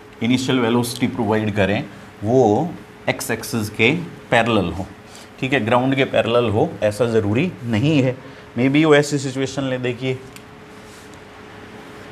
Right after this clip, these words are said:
this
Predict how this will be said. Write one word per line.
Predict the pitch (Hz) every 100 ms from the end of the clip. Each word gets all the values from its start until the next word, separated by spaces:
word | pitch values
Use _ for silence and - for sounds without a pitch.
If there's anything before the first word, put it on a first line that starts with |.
| - - - - - - - - - - - - - - - - - - - - - 98 - - - - - - - - -
this | 113